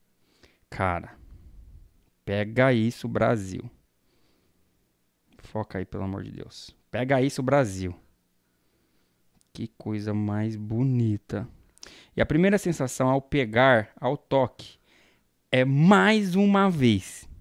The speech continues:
do primeiro modelo pra esse modelo, eu sinto que eles evoluíram sim na construção da boquilha, porém, a primeira boquilha,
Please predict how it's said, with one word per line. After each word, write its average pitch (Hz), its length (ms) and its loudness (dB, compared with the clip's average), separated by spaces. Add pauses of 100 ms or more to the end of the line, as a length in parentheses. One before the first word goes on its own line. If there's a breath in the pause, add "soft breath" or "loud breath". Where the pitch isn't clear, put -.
(640)
do 113 160 -4
primeiro 110 400 4
modelo 131 400 4
pra 107 180 0
esse 101 220 -4
modelo, 135 520 4 (380 loud breath)
eu 156 180 4
sinto 196 360 0
que 165 100 2
eles 165 180 2
evoluíram 160 600 6
sim 147 380 -2 (180)
na 113 160 -4
construção 117 460 -4
da 113 100 0
boquilha, 110 600 -2 (500 loud breath)
porém, 151 500 6 (320 loud breath)
a 123 160 0
primeira 147 440 4
boquilha, 135 580 2